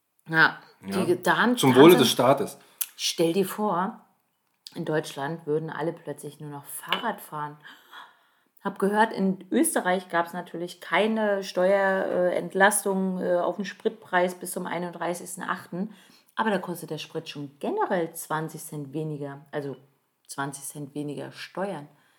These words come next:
Speaker 2: Hm.
Speaker 1: Das ist ja schon mal enorm.
Speaker 2: Ja.
Speaker 1: Überleg doch mal,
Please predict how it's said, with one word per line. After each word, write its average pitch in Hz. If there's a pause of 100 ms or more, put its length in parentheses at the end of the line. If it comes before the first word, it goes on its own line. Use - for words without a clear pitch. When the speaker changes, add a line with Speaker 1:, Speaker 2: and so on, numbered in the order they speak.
(200)
Speaker 2:
Hm. 127
Speaker 1:
Das -
ist 156
ja 170
schon 165
mal 151
enorm. 165 (340)
Speaker 2:
Ja. 123 (560)
Speaker 1:
Überleg 165
doch 202
mal, 151